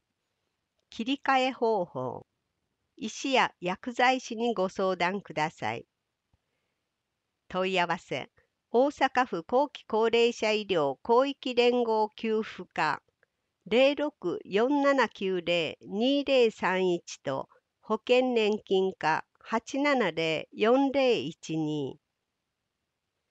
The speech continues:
マイナンバーカード、休日交付。十月十五日、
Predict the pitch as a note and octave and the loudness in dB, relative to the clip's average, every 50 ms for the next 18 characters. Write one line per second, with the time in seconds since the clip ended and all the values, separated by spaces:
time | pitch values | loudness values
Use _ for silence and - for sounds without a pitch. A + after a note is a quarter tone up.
0 | _ _ _ _ _ _ _ _ _ _ _ _ _ _ _ A3 A3+ B3 C#4 D4+ | _ _ _ _ _ _ _ _ _ _ _ _ _ _ _ 0 2 2 2 2
1 | C#4+ C4+ B3 B3 B3 B3 B3 A#3 A#3 A#3+ C4+ B3+ - - A3+ G#3+ G#3 F#3+ D#3+ D3+ | 2 0 2 0 0 0 0 0 0 0 -2 -4 -4 -2 0 2 2 2 0 -2
2 | - C#3 C#3 B2+ - _ _ _ _ - - B3 C4 C4 B3+ A#3+ B3+ B3 - - | -4 -4 -4 -4 -8 _ _ _ _ -10 -6 -4 -4 -4 -4 -6 -8 -10 -10 -10
3 | A#3 A#3 - - A#3 A3+ G#3+ F#3+ F#3 - - B2+ A#2+ C3 - _ _ _ _ _ | -12 -10 -6 -4 -2 0 0 -2 -4 -6 -10 -12 -12 -12 -12 _ _ _ _ _
4 | _ _ _ _ _ _ _ _ _ _ _ _ _ _ _ _ _ _ _ _ | _ _ _ _ _ _ _ _ _ _ _ _ _ _ _ _ _ _ _ _
5 | _ _ _ _ - - A#3 C4 D4 D4+ D4 D4+ D#4 - - C4+ A#3 - B3 B3+ | _ _ _ _ -10 -4 -2 -2 0 2 2 0 0 0 -4 -12 -8 -4 -2 -2
6 | C4 B3 G3 F#3+ F3+ F3 F3 D#3+ D#3 _ - - D3 D3 - - | -2 0 0 2 2 2 2 0 -2 _ -10 -10 -8 -8 -8 -8